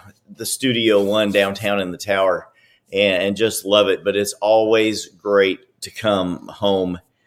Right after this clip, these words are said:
to visit. And I just wanna talk to you a little bit today about life. Each time I come home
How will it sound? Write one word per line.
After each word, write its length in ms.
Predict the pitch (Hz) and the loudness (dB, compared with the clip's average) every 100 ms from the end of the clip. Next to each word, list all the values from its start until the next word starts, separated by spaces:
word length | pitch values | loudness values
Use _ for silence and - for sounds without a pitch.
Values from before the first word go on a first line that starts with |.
| _ _ - | _ _ -6
to 100 | 92 | -2
visit. 480 | 98 107 90 82 | 2 2 0 -4
And 140 | 101 98 | -4 -6
I 40 | |
just 220 | 95 135 - | -4 -6 -4
wanna 200 | 117 127 | -2 0
talk 320 | 113 - - | 2 2 0
to 60 | |
you 100 | 107 | -4
a 20 | 98 | -2
little 220 | 101 92 | -2 -2
bit 440 | 92 101 98 _ | -4 -4 -6 _
today 400 | - 95 85 92 | -18 -8 -2 0
about 440 | 90 85 85 - 82 | 0 0 -2 -4 -6
life. 560 | 82 85 85 - - _ - _ _ _ _ _ _ _ _ _ - _ - - _ | -2 0 -2 -6 -14 _ -20 _ _ _ _ _ _ _ _ _ -18 _ -20 -20 _
Each 300 | 117 123 123 | -4 -2 -2
time 240 | 131 117 117 | 0 2 4
I 100 | 104 | 2
come 220 | 120 107 | 2 -2
home 560 | 107 104 104 101 98 | 0 2 4 2 0